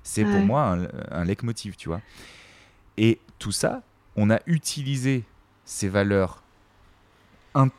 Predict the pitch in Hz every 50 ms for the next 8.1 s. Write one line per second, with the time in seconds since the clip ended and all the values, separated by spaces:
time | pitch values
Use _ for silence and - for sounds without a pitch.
0 | _ _ - 143 147 - - - - 143 135 - 175 170 - - - - - -
1 | 98 92 95 101 95 95 98 104 117 135 147 135 - 147 135 120 120 117 107 -
2 | - - 113 104 - - - 110 127 - - - 95 - - 95 - 113 - 104
3 | 95 92 92 98 - - 127 123 127 127 123 - - 120 117 120 123 120 - 92
4 | - - - 92 90 92 90 - - - 87 85 - - 107 90 85 82 85 87
5 | 82 87 98 120 131 123 - - - - - - - - 85 - - 92 87 87
6 | 110 107 95 80 87 82 78 - - 98 90 92 85 85 78 - 110 110 101 87
7 | 85 87 92 90 87 92 85 - 90 - - 107 101 87 78 80 82 - - 135
8 | 160 170